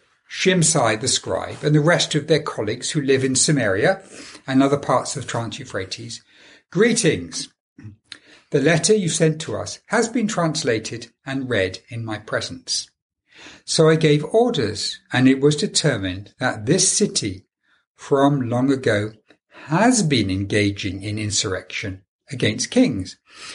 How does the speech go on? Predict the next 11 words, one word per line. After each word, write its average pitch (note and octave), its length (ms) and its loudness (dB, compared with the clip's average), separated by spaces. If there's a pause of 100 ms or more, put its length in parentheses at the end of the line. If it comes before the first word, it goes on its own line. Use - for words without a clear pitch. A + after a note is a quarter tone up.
(240)
It E3 160 2
has E3+ 540 2
continually D3+ 880 2
engaged A2 640 -2
in C#3+ 80 -8
rebellion G#2 540 -2
and B2+ 80 -8
revolt. D3 520 0 (840)
Now D#3 540 4 (340)
give F#3+ 460 4
orders A#2+ 720 2